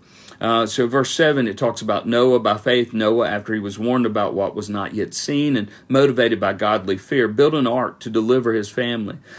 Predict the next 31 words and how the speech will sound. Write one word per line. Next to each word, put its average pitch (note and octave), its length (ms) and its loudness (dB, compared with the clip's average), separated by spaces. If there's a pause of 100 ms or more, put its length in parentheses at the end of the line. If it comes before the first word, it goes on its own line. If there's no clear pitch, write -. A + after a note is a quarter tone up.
(140)
By B2 160 2
faith, D#3 300 2
he C#3 120 0
condemned C3+ 460 4
the D3+ 80 2
world A2 400 2
and F2 200 -8 (160)
became A2+ 640 -2
an F#2+ 160 -6
heir A#2+ 340 2
of G#2 160 -4
the G#2+ 100 2
righteousness A2 840 -2 (320)
that A#2+ 160 2
comes A#2 320 -2
by F#2 200 -2
faith. F2+ 560 -6 (580)
And, B2+ 160 -2
and C3 180 -2
so C3 140 4
we, B2+ 160 4
we C3+ 220 0
understand D3 440 0
this G2+ 160 -4
story A#2+ 520 2
is G#2+ 360 -2
it's G#2+ 220 -2
God's C3 480 0
redemption. A2 840 -2
It's G#2+ 180 -8
God, C3+ 400 0